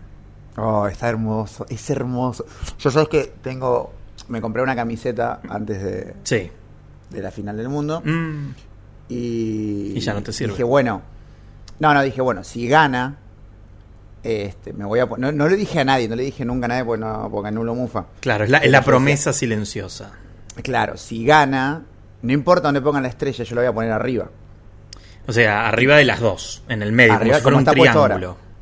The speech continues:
Speaker 2: Claro.
Speaker 1: Claro, como está puesto ahora.
Speaker 2: Ok.
Speaker 1: Y cuando estoy ahí viendo el partido con mis viejos, este, veo que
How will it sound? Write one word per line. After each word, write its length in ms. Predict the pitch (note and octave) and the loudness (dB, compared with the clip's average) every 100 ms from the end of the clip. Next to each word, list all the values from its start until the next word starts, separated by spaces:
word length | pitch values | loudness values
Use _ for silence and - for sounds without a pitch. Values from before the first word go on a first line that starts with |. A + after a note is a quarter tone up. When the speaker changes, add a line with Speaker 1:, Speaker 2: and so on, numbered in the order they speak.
| - | -12
Speaker 2:
Claro. 160 | - A2 | -2 4
Speaker 1:
Claro, 140 | E3+ D3+ | 6 4
como 100 | D#3 | 0
está 140 | F#3+ | -2
puesto 180 | F#3+ F3+ | -2 -2
ahora. 180 | A2 G#2 A2+ | -2 -4 -10
Speaker 2:
Ok. 140 | G#2 G2 G#2 - - - - - | -10 -12 -14 -20 -20 -20 -20 -6
Speaker 1:
Y 140 | C#3+ | -4
cuando 320 | C3 C#3 C3+ C3 | 0 2 2 -2
estoy 260 | - E3 | 0 2
ahí 160 | D#3+ E3 | 4 2
viendo 220 | D#3+ D#3+ | 0 0
el 60 | D3+ | 0
partido 240 | D3 D3 | 0 0
con 100 | D3+ | 0
mis 140 | D3+ D#3 | 0 -2
viejos, 420 | F3+ F3 F#3 G#3 - - - - - - - - - - | -4 -4 -6 -8 -16 -20 -20 -20 -20 -20 -20 -20 -14 -2
este, 1160 | C3 B2 A2 A2 - - A2 G#2 F#2+ F#2+ - G2 | 2 2 2 0 -6 -6 -4 -4 -4 -6 -8 -12
veo 460 | G2 A2 C3 C3 A#2 | -6 -2 2 2 2
que 800 | A#2 A2+ G#2+ G#2 G#2 G2+ F#2 | 0 0 0 -2 -4 -6 -8